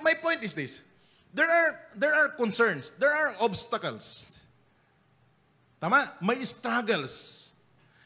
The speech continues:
If you know, and you know, in your heart, that you can do all things through Christ,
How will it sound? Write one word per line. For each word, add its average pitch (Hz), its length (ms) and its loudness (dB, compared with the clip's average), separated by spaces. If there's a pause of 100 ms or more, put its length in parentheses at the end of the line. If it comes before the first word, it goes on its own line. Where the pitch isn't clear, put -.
(140)
If 131 240 -8
you 120 80 -4
know, 254 560 2 (320)
and 131 240 -8
you 117 80 -6
know, 214 560 2 (340)
in 214 220 0
your 226 100 4
heart, 185 300 6 (360)
that 156 200 0
you 220 180 4
can 190 300 2
do 190 160 6 (160)
all 330 320 8
things 302 800 4
through 202 240 -4
Christ, - 880 -8